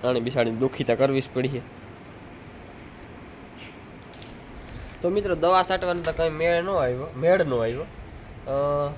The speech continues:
બાર કે, કે કેવું થયું હતું, દવા છાંટતા ને તાર, તાર મેં આવ્યો, મેં આવ્યો, મેં આવ્યો, બાકી નહીં આવ્યો, મેં આવ્યો. પછી દવા છાંટવાનું, બેય પગ ભર્યા પીડ્યા રહેવા દીધા ના.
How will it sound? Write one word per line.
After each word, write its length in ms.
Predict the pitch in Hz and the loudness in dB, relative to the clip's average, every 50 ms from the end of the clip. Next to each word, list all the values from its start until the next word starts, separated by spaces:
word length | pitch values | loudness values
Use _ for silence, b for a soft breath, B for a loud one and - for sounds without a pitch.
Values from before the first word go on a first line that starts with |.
| - - - - - - - - - | -10 -14 -14 -14 -14 -14 -14 -8 -4
બાર 600 | - 143 156 160 165 165 165 165 165 165 165 165 165 165 160 - - | -2 0 2 2 2 2 2 2 0 0 0 -2 -2 -4 -8 -12 -12
કે, 60 | 139 | -12
કે 140 | 127 - 151 | -10 -10 -12
કેવું 360 | - - 160 165 156 139 - | -10 -6 -6 -4 -4 -4 -4
થયું 120 | 185 185 | -6 -4
હતું, 180 | 185 165 131 135 - - - - - - - - - - 135 143 | -4 -4 -6 -6 -8 -12 -16 -18 -18 -18 -16 -16 -14 -10 -6 -4
દવા 160 | 151 151 147 | -4 -4 -2
છાંટતા 440 | - - 170 - 196 180 185 180 151 | -2 -2 0 0 0 2 2 2 0
ને 60 | 120 110 | 0 0
તાર, 160 | 120 110 - - - - - - - - - - - - | 0 0 0 -2 -8 -14 -16 -16 -16 -16 -16 -14 -6 0
તાર 220 | 151 156 156 151 147 143 - - - - - - - 170 | 2 4 4 4 2 -2 -8 -14 -16 -16 -16 -12 -8 -6
મેં 260 | 180 185 214 220 214 | 0 4 8 10 10
આવ્યો, 220 | 220 220 208 190 | 10 10 8 6
મેં 260 | 180 202 220 226 226 | 4 2 4 6 6
આવ્યો, 140 | 220 214 196 | 6 4 4
મેં 220 | 196 208 220 214 208 | 2 4 6 6 8
આવ્યો, 140 | 190 165 143 - | 8 6 4 4
બાકી 320 | 190 214 220 220 - 160 | 4 4 4 4 2 -2
નહીં 140 | 147 131 127 | -2 0 0
આવ્યો, 140 | 123 117 110 110 | -2 -2 -2 -4
મેં 100 | 113 110 | -4 -2
આવ્યો. 200 | 107 110 113 120 123 | -2 -2 -2 -2 -2
પછી 260 | - 117 - - 180 170 | -4 -4 -2 -2 0 2
દવા 240 | 165 180 180 175 | 4 6 6 6
છાંટવાનું, 760 | - 170 160 160 151 151 147 151 - - - - - - - | 4 4 2 2 0 -2 -2 -4 -4 -6 -6 -6 -6 -4 0
બેય 200 | - 175 196 185 | 2 4 4 4
પગ 220 | - - 180 180 165 | 4 4 4 4 4
ભર્યા 320 | - - 170 170 190 175 | 2 2 2 4 4 4
પીડ્યા 260 | - 185 202 202 175 | 4 2 2 2 2
રહેવા 200 | 147 135 131 131 | 4 4 4 2
દીધા 220 | 131 131 127 127 123 | 2 0 -2 -2 -2
ના. 160 | 143 147 | -2 -4